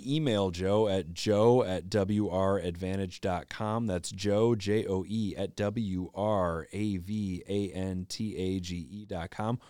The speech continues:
Or you can call him at six five one, three oh three,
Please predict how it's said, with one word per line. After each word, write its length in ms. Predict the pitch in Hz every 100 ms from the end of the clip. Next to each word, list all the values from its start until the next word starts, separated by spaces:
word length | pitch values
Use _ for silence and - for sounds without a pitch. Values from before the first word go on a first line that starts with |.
| _
Or 180 | - 98
you 80 | 95
can 160 | 92 92
call 220 | 95 95
him 80 | 87
at 100 | -
six 320 | - 120 -
five 320 | - 92 90
one, 380 | 101 101 92 85 -
three 420 | - 110 120 139
oh 180 | 95 90
three, 440 | - 113 120 120